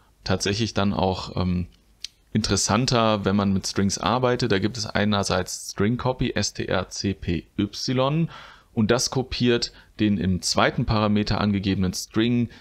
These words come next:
in den als ersten Parameter angegebenen String. Ja, und zwar inklusive abschließendem Null Byte. Und ja,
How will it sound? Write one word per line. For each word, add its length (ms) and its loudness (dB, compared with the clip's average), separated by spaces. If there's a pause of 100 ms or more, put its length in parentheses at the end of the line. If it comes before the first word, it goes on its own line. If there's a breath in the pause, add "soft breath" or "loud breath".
(260 loud breath)
in 280 2
den 320 2
als 300 -4
ersten 420 0
Parameter 720 0
angegebenen 520 -2
String. 560 -4 (500 loud breath)
Ja, 140 0
und 180 0
zwar 260 -2
inklusive 800 0
abschließendem 720 0
Null 220 4
Byte. 400 -2 (580 soft breath)
Und 440 0
ja, 240 -2